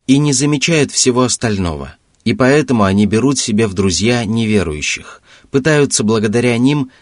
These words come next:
достичь успеха и надеются на их поддержку.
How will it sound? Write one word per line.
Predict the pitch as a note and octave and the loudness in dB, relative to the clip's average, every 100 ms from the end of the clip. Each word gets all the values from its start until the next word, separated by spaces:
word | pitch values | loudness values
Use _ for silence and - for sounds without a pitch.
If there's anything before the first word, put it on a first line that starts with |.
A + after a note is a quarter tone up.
| - | -2
достичь | G#2+ B2+ - C#3 - | 0 0 2 0 0
успеха | B2 A#2+ - C#3+ B2 - D2 _ _ - | -4 -2 -2 -2 -4 -4 -12 _ _ -4
и | A2+ | 0
надеются | G#2+ F2+ A2 D3+ B2 - F2 - | 2 0 0 2 0 0 -6 -6
на | F2+ F#2+ | -4 -2
их | F2+ G2+ | -2 -4
поддержку. | G#2+ G#2 G2 F2+ - - | -4 -4 -2 -4 -4 -14